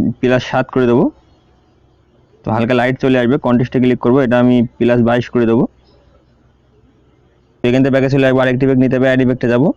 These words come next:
এখানে color and লাইটে ক্লিক করবো, নিচে চলে আসবো, স্যাচুরেশন ইফেক্টটি নিয়ে নেবো,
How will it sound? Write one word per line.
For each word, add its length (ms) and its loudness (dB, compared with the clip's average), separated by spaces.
এখানে 240 -2
color 180 0
and 100 0
লাইটে 260 0
ক্লিক 240 0
করবো, 180 2
নিচে 240 0
চলে 200 2
আসবো, 180 2
স্যাচুরেশন 460 2
ইফেক্টটি 280 -2
নিয়ে 160 2
নেবো, 140 0